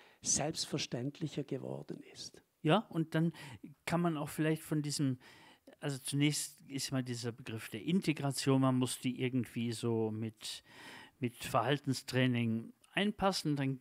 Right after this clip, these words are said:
Speaker 2: gibt's das, die Frage der Inklusion. Ich glaube, es ist auch vieles inkludierend, aber nebenher muss man sich, glaube ich, auch die Fel-,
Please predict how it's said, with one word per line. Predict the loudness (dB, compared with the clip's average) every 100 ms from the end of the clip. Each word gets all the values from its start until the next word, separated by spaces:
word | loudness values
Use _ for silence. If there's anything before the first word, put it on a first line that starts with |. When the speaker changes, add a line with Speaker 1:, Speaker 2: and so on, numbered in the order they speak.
| -8
Speaker 2:
gibt's | -8 -8 -6
das, | -6 -6 -8 -12
die | -18 -16 -16 -16 -12 -8
Frage | -4 -4 -4
der | -6
Inklusion. | -2 -2 -2 -2 0 0
Ich | 0 0
glaube, | 0 0
es | -2 -4
ist | -6 -4
auch | -4
vieles | -2 -2 -2 -4
inkludierend, | -4 -2 -2 -2 0 0 0 -2 -6 -12 -10 -10 0
aber | 4 8
nebenher | 8 6 4 4 2
muss | 2 -2
man | -4
sich, | -4 -4
glaube | -4 -4
ich, | -6
auch | -4
die | -4
Fel-, | 2 2 2